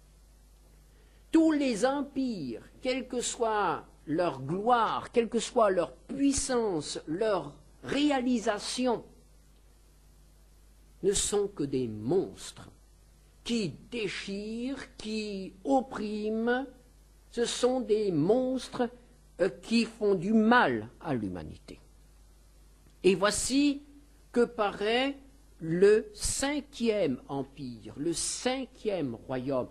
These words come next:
celui qui remplace tous les autres, le royaume nouveau.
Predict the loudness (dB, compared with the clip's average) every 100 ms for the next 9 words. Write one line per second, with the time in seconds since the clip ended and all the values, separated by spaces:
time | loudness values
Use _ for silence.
0 | -12 -12 -4 0 2 0 -2 0 -2 -2
1 | -2 -4 -4 -8 -8 -2 0 2 2 4
2 | 2 0 -10 -18 -20 -20 -20 -20 -20 -20
3 | -20 -20 -20 -20 -20 -2 2 2 2 0
4 | 2 4 6 6 4 4 0 -2